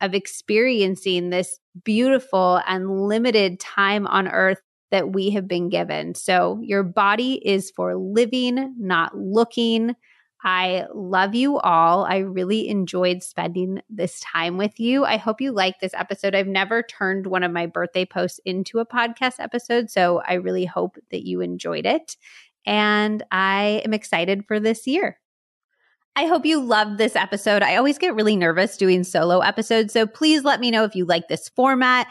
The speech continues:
if you'd wanna hear more solos in general from me, and what types of topics that you would want me to dive into.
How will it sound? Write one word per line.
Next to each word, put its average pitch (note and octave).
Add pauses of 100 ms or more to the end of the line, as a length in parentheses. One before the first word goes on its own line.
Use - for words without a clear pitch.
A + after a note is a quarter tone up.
(200)
if F#3+
you'd G3+
wanna A3
hear G3
more D#3+
solos A3+
in E3+
general C4
from C4+
me, C4+
and F3+
what -
types -
of E3+
topics A3
that D#3
you F#3
would F3+
want F3
me G3+
to G#3
dive E3
into. -